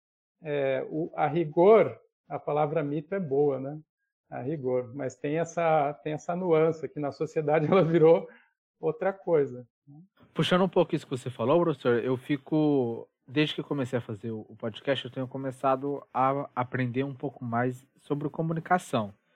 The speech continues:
Speaker 2: Uma forte forma de você comunicar e passar uma ideia é contar uma história, é você usar o storytell. Porque a partir disso você vai conseguir principalmente fisgar a atenção da pessoa que tá ouvindo a sua história. E é incrível que essas histórias, esses mitos gregos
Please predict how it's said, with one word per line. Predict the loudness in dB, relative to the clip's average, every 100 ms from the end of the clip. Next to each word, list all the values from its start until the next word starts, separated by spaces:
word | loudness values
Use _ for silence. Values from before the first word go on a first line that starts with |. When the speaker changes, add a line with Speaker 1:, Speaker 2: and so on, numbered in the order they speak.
| _ -8
Speaker 2:
Uma | -8
forte | -2 4 6 4
forma | 0 0 0
de | -2
você | -4 -6
comunicar | -6 -4 -4 -4 0 0
e |
passar | 0 0 0
uma | 0 -2
ideia | 0 4 4 4
é |
contar | 0 -4 0
uma | 2 0
história, | -6 -6 -8 -8 -14 -20
é |
você | -18 -8
usar | -4 0
o | 0
storytell. | 0 -2 -2 0 0 0 -2 -12 _ _ _ _ _ _
Porque | -18 -4 0 2 2
a |
partir | 2 0 0 -2
disso | -4 -4
você | -6 0 2
vai | 2
conseguir | -2 -6 -6 -6 -4 -6 -6
principalmente | -4 -4 0 2 2 2 0 -4
fisgar | -4 -2 4
a | 4
atenção | 4 -6 -6
da | -6
pessoa | -4 -6 -4 -6
que | -6
tá | -2 0
ouvindo | 0 -4
a |
sua | -6 -8
história. | -10 -10 -12 -14 _ _ _ _ _ _ _
E | 0 4
é | 4
incrível | 2 0 0 2 0 -2
que | 0
essas | 0 2 -4
histórias, | -4 -2 2 2 0
esses | -6 -14 -12
mitos | -8 -6 -6 -4
gregos | 0 0 -2 -10